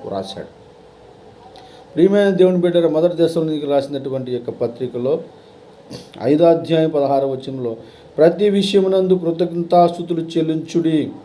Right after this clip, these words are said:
ఇలాగు చేయుట ప్రభువైన క్రీస్తునందు మీ విషయంలో దేవుని చిత్తము." ప్రియమైన దేవుని బిడ్డలారా, ప్రతి విషయమునందు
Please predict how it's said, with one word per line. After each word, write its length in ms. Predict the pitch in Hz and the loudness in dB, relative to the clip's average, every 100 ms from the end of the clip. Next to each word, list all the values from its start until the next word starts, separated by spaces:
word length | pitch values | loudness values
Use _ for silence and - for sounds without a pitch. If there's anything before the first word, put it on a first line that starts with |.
| - - - - - - | -20 -20 -20 -20 -20 -6
ఇలాగు 360 | 120 147 185 196 | 2 4 4 2
చేయుట 360 | 190 185 185 180 | 2 6 6 6
ప్రభువైన 600 | 175 170 160 165 165 160 | 4 2 0 0 -2 -4
క్రీస్తునందు 840 | - 175 196 - 185 175 170 170 | -2 -2 0 0 2 4 4 4
మీ 200 | 156 156 | 2 0
విషయంలో 460 | 156 147 170 160 151 | 0 -2 -4 -2 -2
దేవుని 420 | - 139 139 131 | 0 -2 0 -4
చిత్తము." 480 | - 117 113 104 87 - - - - - - - - - - - - - - - - | -8 -12 -12 -12 -14 -20 -20 -20 -20 -20 -20 -20 -20 -20 -20 -20 -20 -20 -20 -20 -2
ప్రియమైన 320 | 151 170 170 | 2 4 4
దేవుని 280 | 160 165 156 | 4 0 0
బిడ్డలారా, 540 | 156 156 143 135 135 - - - - | 0 2 2 0 -2 -6 -20 -18 0
ప్రతి 460 | 170 175 - 220 214 | 2 2 -2 0 0
విషయమునందు 1080 | 196 - 196 185 180 175 170 165 160 120 | 0 0 2 4 4 4 4 2 2 0